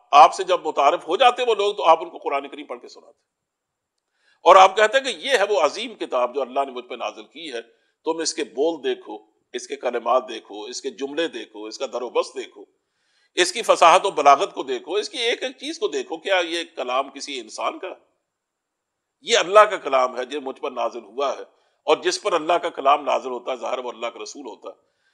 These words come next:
इस तरह से आपने जब दावत का काम शुरू किया, तेरह साल तक आपने मक्के में ये दावत का काम किया है, यानी लोगों को अल्लाह की तरफ बुलाया और कुरान करीम के वास्ते से पहुंचा, बुलाया, कुरान करीम को बतौर मौजज़ा पेश किया।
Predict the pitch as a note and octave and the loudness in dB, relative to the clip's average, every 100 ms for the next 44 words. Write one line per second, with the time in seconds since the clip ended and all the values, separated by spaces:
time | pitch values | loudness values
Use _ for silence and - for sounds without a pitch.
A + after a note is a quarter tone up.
0 | _ _ _ - F#3+ G#3 A#3 A#3+ A#3+ A#3 | _ _ _ -2 -2 0 4 6 6 6
1 | F3 F3 F3 G3 F3+ C#3+ D#3 F3 - D#3 | 8 6 4 -4 -4 0 0 0 -4 -6
2 | C#3+ C#3 C3+ C3+ B2 B2 C3+ C3+ C#3+ C#3+ | -2 -4 -4 -16 -16 -10 -10 -8 -10 -6
3 | E3 D3+ D3+ D#3 D3+ D3 C3 B2+ B2 A#2+ | -6 -2 0 0 0 -4 -6 -6 -12 -12
4 | - A#2 G#2+ G2+ A2 A2 G#2 G2+ G2 G2 | -12 -14 -12 -8 -8 -8 -18 -14 -16 _
5 | G#2 D#3+ C#3+ A2 - _ _ - D3 F3 | -6 -4 -4 -6 -14 _ _ 0 0 0
6 | D3+ E3 E3+ F3 D#3+ F3 E3+ E3+ D3+ C3 | -2 -4 0 -2 2 0 0 -6 -6 -6
7 | A#2 A2 - _ _ - F3 - F3 E3+ | -8 -10 -14 _ _ 0 0 2 4 4
8 | G#3+ G#3+ B3 B3 E3 E3 - - E3+ A2+ | 4 -6 -6 -2 2 2 0 -8 -8 -10
9 | - - _ _ G#2+ G2+ F2+ - _ D3 | -14 -18 _ _ -12 -12 -14 -20 _ 0
10 | D#3+ F#3 G#3+ G#3 A3 G#3+ F#3 G3 F3+ G3 | 2 2 -2 -6 -6 -4 0 0 0 -4
11 | D#3+ F#3+ - C#3+ - - | 0 0 -2 -8 -12 -20